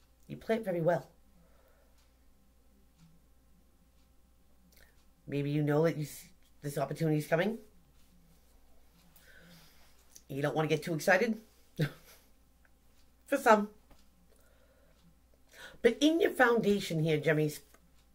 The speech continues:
you've got the Six of Swords. And this is moving away to calmer waters. Leaving something behind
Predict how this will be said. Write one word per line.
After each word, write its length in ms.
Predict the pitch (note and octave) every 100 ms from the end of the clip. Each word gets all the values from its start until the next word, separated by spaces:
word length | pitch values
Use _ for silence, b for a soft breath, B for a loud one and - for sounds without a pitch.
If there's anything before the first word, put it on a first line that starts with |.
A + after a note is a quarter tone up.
| _ - B B B -
you've 120 | G#3
got 140 | C#4+
the 100 | C4
Six 380 | A3 A3 A3 - -
of 320 | F3+ E3+ D3 -
Swords. 480 | - G3 E3 C3+ -
And 100 | E3
this 160 | A3
is 80 | C#4
moving 280 | C4 A#3+ A3
away 140 | G3+
to 60 | E3+
calmer 280 | - F#3+ D#3+
waters. 420 | D#3+ D#3+ C3 - b b b
Leaving 380 | D#3+ F#3+ G#3+ C#4
something 400 | - A#3 A#3+ A#3+
behind 520 | A3 A3 F3+ E3+ F3